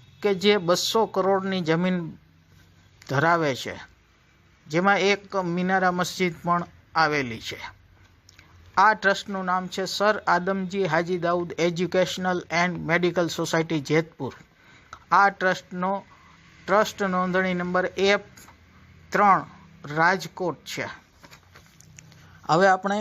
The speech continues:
કેસની ચર્ચાઓ કરીએ કે જે અંગે હુકમ કરવામાં આવેલ છે, જેમાં આ કામમાં વાંધેદાર બશીરભાઈ લાખાણી દ્વારા કોર્ટ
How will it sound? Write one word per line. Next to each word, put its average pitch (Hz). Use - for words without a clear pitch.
કેસની 190
ચર્ચાઓ 170
કરીએ 151
કે 165
જે 170
અંગે 170
હુકમ 160
કરવામાં 131
આવેલ 101
છે, -
જેમાં 175
આ 208
કામમાં 202
વાંધેદાર 160
બશીરભાઈ 190
લાખાણી 190
દ્વારા 190
કોર્ટ 208